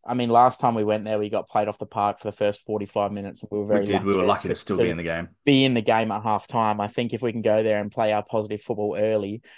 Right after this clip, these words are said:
Speaker 1: and we can find a goal, then anything's possible.
Speaker 2: Yeah, definitely. If we are gonna draw two all, though, I hope it's us that scores the equaliser, not them.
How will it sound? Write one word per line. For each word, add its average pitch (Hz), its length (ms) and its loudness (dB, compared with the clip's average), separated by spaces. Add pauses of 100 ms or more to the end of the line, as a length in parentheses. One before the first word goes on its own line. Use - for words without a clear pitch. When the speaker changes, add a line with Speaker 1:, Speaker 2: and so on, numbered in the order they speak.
(120)
Speaker 1:
and 110 100 -6
we 110 80 -2
can 107 160 -6
find 104 300 -2
a - 20 -6
goal, 101 380 0
then 101 160 -6
anything's 101 380 -10
possible. 101 500 -10 (500)
Speaker 2:
Yeah, 92 240 4
definitely. 92 520 0
If 98 100 -4
we 107 100 4
are 113 160 6
gonna 104 180 2
draw 101 220 0
two 98 220 -2
all, 98 120 0
though, 95 140 4
I 95 140 2
hope 101 160 -2
it's 90 120 -10
us 90 200 -2
that - 160 -10
scores 90 340 -4
the 90 160 -2
equaliser, 90 360 2
not 90 200 -2
them. 87 280 -4